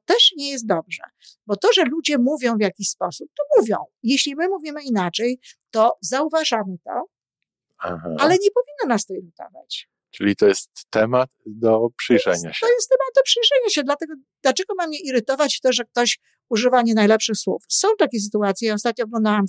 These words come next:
Speaker 1: film, który po prostu tak obfitował w te słowa, że mimo iż ta treść mnie interesowała, to po prostu przeleciałam wszystko na koniec, żeby zobaczyć,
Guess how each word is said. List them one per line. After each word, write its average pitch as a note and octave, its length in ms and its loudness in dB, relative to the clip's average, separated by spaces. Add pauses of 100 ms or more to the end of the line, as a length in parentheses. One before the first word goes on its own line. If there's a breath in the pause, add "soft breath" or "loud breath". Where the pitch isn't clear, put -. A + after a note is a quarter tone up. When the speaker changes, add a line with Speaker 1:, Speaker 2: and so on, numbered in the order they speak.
Speaker 1:
film, F#3+ 340 -2 (540)
który A#3 160 0
po B3 120 4
prostu A#3+ 320 -4
tak D#4+ 140 0 (340)
obfitował G#3+ 680 0
w - 60 -18
te G3 120 2
słowa, G3 580 0 (480)
że A3+ 200 0 (240)
mimo A4+ 240 -2 (160)
iż - 180 -2 (220)
ta C4+ 120 -2
treść F#4 440 2
mnie C#4+ 120 -8
interesowała, A#3 1080 0
to A#3+ 80 -4
po C4 120 -4
prostu D4 260 -6
przeleciałam B3 560 0
wszystko A#3 340 -4
na G#3+ 120 0
koniec, A3 320 -4
żeby G3 200 -4
zobaczyć, G#3+ 640 -4